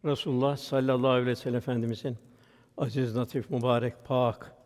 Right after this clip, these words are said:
ruhu tayyibelerine, ehl-i beytin, eshab-ı kiramın, enbiya-i izamın, saadat-ı kiram hazaratının, şehitlerimizin, cümle geçmişlerimizin ruhu şeriflerine,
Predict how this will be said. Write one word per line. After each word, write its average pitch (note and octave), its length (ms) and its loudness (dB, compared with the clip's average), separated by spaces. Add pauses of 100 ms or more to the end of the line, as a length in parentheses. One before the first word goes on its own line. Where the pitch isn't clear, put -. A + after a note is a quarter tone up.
(440)
ruhu B2 220 -4
tayyibelerine, A#2+ 640 0
ehl-i A#2+ 340 -6
beytin, B2+ 300 -6
eshab-ı B2 440 -8
kiramın, A2+ 480 -6 (560)
enbiya-i C3+ 500 2
izamın, B2 380 -2
saadat-ı A#2+ 540 -6
kiram A#2+ 260 -6
hazaratının, A2+ 680 -10 (640)
şehitlerimizin, C#3 600 0
cümle C#3 260 -2
geçmişlerimizin A#2+ 760 -4
ruhu A2 180 -8
şeriflerine, G#2 600 -10